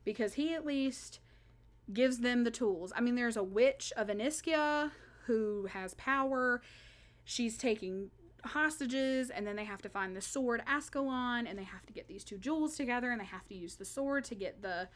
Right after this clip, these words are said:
the scale off of the Nameless One so that they can stab him and then banish him. I'm, I'm telling you, it is just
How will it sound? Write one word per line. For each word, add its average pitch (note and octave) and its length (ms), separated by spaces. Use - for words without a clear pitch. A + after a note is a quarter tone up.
the G#3 80
scale B3 640
off G#3+ 240
of G3 160
the G3+ 80
Nameless B3+ 480
One A3 560
so G#3+ 240
that G3 120
they G3+ 120
can F#3+ 160
stab D4 360
him C4+ 360
and F#3+ 180
then D4 180
banish B3+ 380
him. A#3+ 240
I'm, G#3+ 220
I'm A3 140
telling G#3 340
you, E3+ 160
it A3+ 120
is A#3 160
just F3+ 560